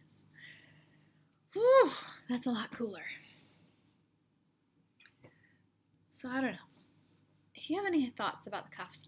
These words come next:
I don't have any more wool. Um, I could pick up and, like, knit some cuffs. That might be a good idea.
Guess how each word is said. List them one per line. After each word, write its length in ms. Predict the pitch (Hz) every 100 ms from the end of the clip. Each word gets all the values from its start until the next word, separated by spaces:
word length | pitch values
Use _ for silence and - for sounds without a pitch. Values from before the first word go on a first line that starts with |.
| -
I 60 |
don't 140 | 269 247
have 120 | 226
any 140 | 208
more 180 | 190 180
wool. 320 | 180 180 - - - _ _ _ _ _ _ _ _ _ _ - - - - - -
Um, 440 | 196 - 196 - - - - - _ - - -
I 60 | -
could 400 | - - 226 233
pick 200 | - 311
up 160 | 320 320
and, 120 | 370
like, 140 | 330 285 196
knit 180 | 196 -
some 260 | - 285
cuffs. 580 | 311 - 403 - - - -
That 200 | - -
might 200 | 494 508 -
be 80 |
a 80 | 247 - _ _ _
good 180 | - - -
idea. 380 | - - -